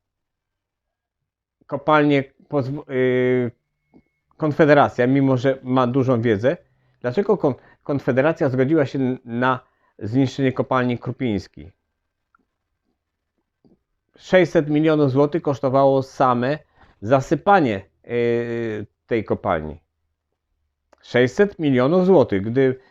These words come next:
można było eksploatować to jeszcze, a za, y, eksploatować to. Pan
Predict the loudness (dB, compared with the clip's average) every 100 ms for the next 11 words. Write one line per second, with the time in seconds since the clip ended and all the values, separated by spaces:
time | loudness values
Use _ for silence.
0 | _ _ _ -10 -2 0 2 2 4 4
1 | 4 -2 _ _ _ _ _ _ _ _
2 | _ _ -8 -8 -4 0 0 2 2 2
3 | -2 -4 -2 0 -2 -2 -4 -6 _ _
4 | _ -4 0 2 2 0 _ -16 -12 -10
5 | -10 -8 -6 0 2 2 0 -2 -6 -8
6 | _ _ _ _ _ _ _ _ _ _
7 | _ _ _ _ _ _ _ _ _ _
8 | _ _ _ _ _ _ _ _ _ _
9 | _ -4 -4